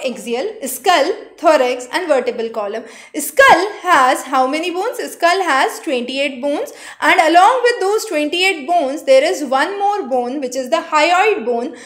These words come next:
which is present in the tongue, and this is a, a U-shaped bone structure which is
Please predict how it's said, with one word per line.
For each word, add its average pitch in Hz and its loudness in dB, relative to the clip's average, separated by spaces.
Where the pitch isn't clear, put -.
which 277 -4
is 403 0
present 254 0
in 262 -4
the 339 4
tongue, 233 0
and 269 2
this 392 0
is 392 2
a, 320 4
a 240 2
U-shaped 302 -2
bone 233 -4
structure 254 -6
which 233 -10
is 359 0